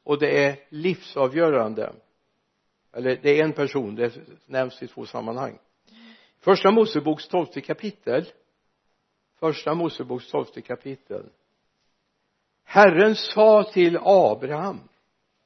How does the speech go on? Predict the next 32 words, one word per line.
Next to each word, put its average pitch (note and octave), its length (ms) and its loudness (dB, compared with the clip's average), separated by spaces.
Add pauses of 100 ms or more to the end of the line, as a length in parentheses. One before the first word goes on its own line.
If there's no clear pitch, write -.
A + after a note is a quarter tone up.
(180)
gå F3 180 2
ut A#3+ 220 2
från F3 440 4
ditt E3 440 -6
land F#3+ 520 2 (460)
och D3 160 0
din D#3 200 2
släkt G3 560 0 (300)
och C#3 100 -10
din D3+ 180 0
fars F3 440 6
hus G3 420 -2 (480)
och F#3 100 -6
bege A3 600 4
dig B2+ 580 2
till E3+ 200 -2
det D#3+ 140 8
land D3 380 4
som D3+ 220 -2
jag A2+ 160 2
ska C3 200 -4
visa F#3 420 -8
dig. - 280 -14 (920)
Då C#3+ 160 0
ska G#3+ 160 6
jag G#3 120 10
göra F3+ 220 8
dig F3 200 4
till F#3 260 0
ett G3+ 100 -2
stort B3+ 440 -10
folk. - 300 -8